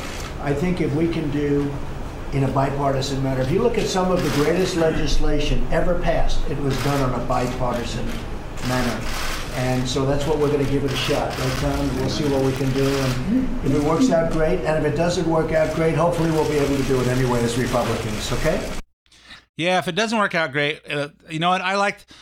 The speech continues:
Speaker 2: I like, you know what, uh, was it Wednesday morning? They, they were, uh, the, the, uh, Schumer and, uh,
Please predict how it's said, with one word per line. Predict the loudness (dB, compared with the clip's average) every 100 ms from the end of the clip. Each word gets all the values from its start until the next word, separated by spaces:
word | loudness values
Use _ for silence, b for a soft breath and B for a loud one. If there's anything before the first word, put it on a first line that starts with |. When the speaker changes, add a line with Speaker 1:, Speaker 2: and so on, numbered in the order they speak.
| B B
Speaker 2:
I | -2
like, | 0 -2
you | -2
know | 0
what, | 2
uh, | 4 4 4 2 2
was | -2 -2
it | -4 -4
Wednesday | -4 -4 -4 -2 -2
morning? | 0 0 0 -2
They, | -2 -4 -6 -12
they | -10 -8
were, | -6 -6 -6
uh, | -6 -8 B B B B _
the, | -6 -6 -8 -14 _
the, | -14 -14 -14 -18 _ _ _ _
uh, | -16
Schumer | -10 -6 -4 -2 -2 -2
and, | -4 -6
uh, | -6 -6